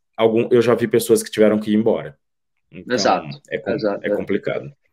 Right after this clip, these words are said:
Speaker 2: É, é sempre complicado. Outro, acho, a lição que fica disso tudo, Roger, é planejamento, pessoal. Sabe, assim, faça um planejamento,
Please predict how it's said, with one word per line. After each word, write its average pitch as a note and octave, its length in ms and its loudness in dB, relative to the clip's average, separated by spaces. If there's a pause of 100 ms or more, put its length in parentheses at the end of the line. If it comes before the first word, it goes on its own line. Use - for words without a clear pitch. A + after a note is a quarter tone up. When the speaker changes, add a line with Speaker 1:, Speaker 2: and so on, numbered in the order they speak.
(220)
Speaker 2:
É, B2 220 6
é B2 40 -2
sempre - 240 2
complicado. D#3 540 2
Outro, F3+ 400 6
acho, D#3+ 340 6
a D#3+ 120 8
lição G#3 400 0
que A3+ 120 -4
fica G3+ 260 -2
disso F3 320 -4
tudo, D#3+ 720 0
Roger, A2 600 -2
é D3+ 180 4
planejamento, G#3 880 4
pessoal. - 600 -6 (360)
Sabe, A2+ 380 4
assim, G2 360 -4 (120)
faça B2 300 2
um E3+ 60 -4
planejamento, D#3+ 1200 0